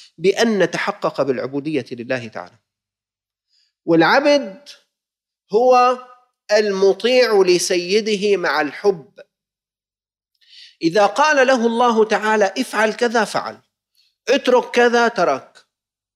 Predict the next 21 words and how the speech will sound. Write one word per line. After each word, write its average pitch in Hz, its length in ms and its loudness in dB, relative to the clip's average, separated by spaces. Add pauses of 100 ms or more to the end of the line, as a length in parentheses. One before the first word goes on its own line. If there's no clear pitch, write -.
(580)
ابذل 233 440 2
كذا، 226 380 2
بذل، 151 500 -2 (480)
امنع 247 360 2
كذا، 226 420 2
منع. 160 500 0
هذا 214 160 2
هو 180 140 2
العبد. 131 360 -2 (1080)
العبد 190 540 2
وما 180 420 4
ملكت 202 580 0
يداه 180 520 0
لسيده. 139 600 -4 (800)
أما 175 180 2
عبد 226 400 2
يقول 226 400 2
له 220 200 4
سيده: 208 680 0
"أقم 226 240 2
الصلاة"، 208 600 0